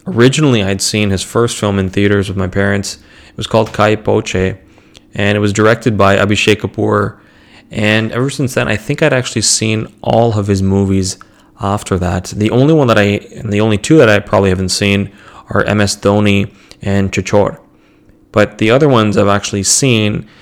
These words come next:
And, you know, it wasn't in for any reason that because, um, Sush-, Sushant Singh Rajput was, was in the film. It's simply because the film itself looked interesting.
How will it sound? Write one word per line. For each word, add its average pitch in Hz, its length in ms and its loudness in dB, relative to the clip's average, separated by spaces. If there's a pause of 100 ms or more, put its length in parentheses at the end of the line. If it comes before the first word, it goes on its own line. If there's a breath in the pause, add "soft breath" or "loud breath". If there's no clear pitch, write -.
(220 loud breath)
And, 120 120 2
you 131 80 4
know, 143 100 2
it 143 100 0
wasn't 175 680 0
in 135 460 -2 (800)
for - 260 -8
any 131 240 0
reason 123 480 2
that - 380 -2
because, 107 560 -2
um, 104 520 -6
Sush-, - 300 -6 (120)
Sushant 117 460 -6
Singh 104 280 -2
Rajput 104 420 0
was, 98 200 -4
was 101 160 -2
in 127 80 2
the 147 80 2
film. 78 280 -6 (540 loud breath)
It's 107 120 -2
simply 175 260 2
because 98 420 2
the 101 100 0
film 123 480 0
itself 107 480 -2
looked 98 320 -2
interesting. 110 640 -4